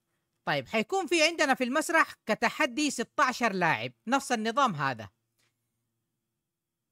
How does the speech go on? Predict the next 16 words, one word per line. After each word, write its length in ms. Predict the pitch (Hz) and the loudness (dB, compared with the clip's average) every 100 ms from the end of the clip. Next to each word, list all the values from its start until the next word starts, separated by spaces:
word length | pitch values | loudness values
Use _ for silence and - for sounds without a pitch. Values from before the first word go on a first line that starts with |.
| _ _ | _ _
لاحظوا 340 | 233 320 277 254 | 2 2 4 0
الهجمات 540 | 202 208 214 214 - | 0 0 2 0 0
هذه. 340 | 156 135 131 - _ - | -4 -4 -8 -14 _ -6
الآن 340 | 190 320 370 | 0 2 2
نقدر 240 | 349 254 277 | 0 -2 -2
نطلق 380 | 311 - 262 220 | -2 -2 -2 0
على 180 | 208 202 | 0 0
الأعداء 500 | 196 175 240 302 - | -2 0 2 2 0
هجمات. 680 | 175 180 170 165 131 - _ _ _ _ _ _ | -4 -2 0 0 -2 -6 _ _ _ _ _ _
في 60 | 190 | -8
الستاشر 640 | - 214 - 359 349 285 | -6 -8 2 4 4 0
لاعب 400 | 233 233 220 202 | 0 2 2 2
اللي 180 | 190 202 | 0 0
يلعبوا 480 | 262 220 262 359 226 | 2 2 0 -2 -4
يفوز 340 | - 294 196 | -2 -2 -2
واحد، 460 | 180 151 131 120 | 0 0 0 -6